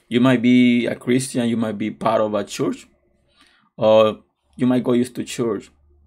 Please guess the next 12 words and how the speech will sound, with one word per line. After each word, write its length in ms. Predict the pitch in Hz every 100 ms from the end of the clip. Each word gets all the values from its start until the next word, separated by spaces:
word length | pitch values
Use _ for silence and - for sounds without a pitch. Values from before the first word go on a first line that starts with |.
| _ _ -
So 160 | -
you 120 | 120 131
might 160 | 131
have 180 | 120 107
needs. 340 | 104 113 98 _ - - _ _ _ _ _ _ _ _ _ _ _ _
And 300 | 113 104 98
God 400 | 123 139 113 107
is 120 | 107
the 120 | 113
one 460 | 107 107 113 107 101
who 160 | 104
gonna 520 | 101 104 101 101 98